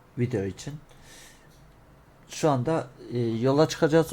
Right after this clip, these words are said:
Umarım, e, sizler de hoşunuza gider. Hoşunuza giderse zaten yorum yapmayı unutmazsanız sevinirim.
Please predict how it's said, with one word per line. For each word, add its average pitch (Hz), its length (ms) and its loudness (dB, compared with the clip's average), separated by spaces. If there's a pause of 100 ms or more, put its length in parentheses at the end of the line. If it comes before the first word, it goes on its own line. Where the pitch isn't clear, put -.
(140)
Umarım, 143 380 2 (1080)
e, 107 200 -2
sizler 113 540 0
de 143 200 0 (200)
hoşunuza 123 480 -2
gider. 123 260 -4 (2250)
Hoşunuza 135 440 -2
giderse 127 380 -2
zaten 120 400 -2
yorum 120 360 -2
yapmayı 110 420 -4
unutmazsanız 120 600 -8
sevinirim. 104 480 -10